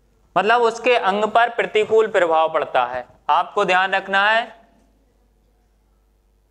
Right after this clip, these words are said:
प्रतिकूल प्रभाव पड़ता है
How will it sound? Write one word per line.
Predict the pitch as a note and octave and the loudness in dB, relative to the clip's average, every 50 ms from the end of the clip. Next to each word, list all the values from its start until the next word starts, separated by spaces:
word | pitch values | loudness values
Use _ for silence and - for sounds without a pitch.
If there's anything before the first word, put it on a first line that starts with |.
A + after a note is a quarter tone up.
| _ _ _ _ _ _ _ _ _ _ _ - | _ _ _ _ _ _ _ _ _ _ _ -4
प्रतिकूल | F#3 F#3 F#3+ A3+ A3+ G#3+ A3+ A#3+ B3+ C4+ C4+ | -4 -2 -2 -4 -2 0 0 0 0 0 -2
प्रभाव | C4 - G3+ G3 F3+ E3+ E3 D#3+ D#3+ D#3+ | -2 0 0 2 2 2 2 0 0 -2
पड़ता | C#3 A#2+ - - A#2+ G#2+ G#2 | -4 -4 -4 -2 -2 -2 -2
है | G#2+ G#2+ G#2 | -4 -8 -12